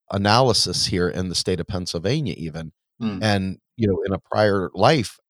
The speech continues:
Speaker 1: it was scary. Many of these bridges are C and D rated
Speaker 2: Hmm.
Speaker 1: and require significant upgrade.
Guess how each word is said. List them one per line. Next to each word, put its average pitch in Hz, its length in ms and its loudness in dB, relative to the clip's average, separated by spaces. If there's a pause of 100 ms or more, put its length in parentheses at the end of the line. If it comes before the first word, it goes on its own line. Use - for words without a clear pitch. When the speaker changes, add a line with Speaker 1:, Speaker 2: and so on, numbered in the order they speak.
Speaker 1:
it 127 180 -2
was 120 140 -2
scary. - 500 -2
Many 113 320 0
of 160 120 -4
these 135 180 -6
bridges 110 560 -4 (100)
are 90 140 -2 (180)
C 139 500 0
and 98 200 -2
D 117 180 -2
rated 120 480 -4 (380)
Speaker 2:
Hmm. 104 260 -6 (160)
Speaker 1:
and 104 240 -2
require 117 760 0
significant 107 1000 -4
upgrade. 104 400 -4